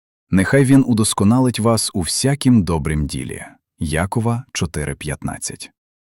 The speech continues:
Коли Господь захоче. Перше Петра два п'ятнадцять. Бо така воля Божа. Перше Петра чотири два. Жити для Божої волі. Перше Івана два сімнадцять.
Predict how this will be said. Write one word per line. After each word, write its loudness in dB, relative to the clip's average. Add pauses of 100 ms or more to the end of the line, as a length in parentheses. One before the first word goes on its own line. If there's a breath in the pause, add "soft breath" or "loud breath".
(280)
Коли 4
Господь -2
захоче. -10 (400)
Перше -2
Петра -6 (120)
два -6
п'ятнадцять. -12 (720)
Бо 0
така 0
воля 0
Божа. -10 (300)
Перше -2
Петра -6 (100)
чотири -8
два. -12 (680)
Жити 2 (120)
для 0
Божої -4
волі. -8 (440)
Перше -2
Івана -2 (100)
два -6
сімнадцять. -10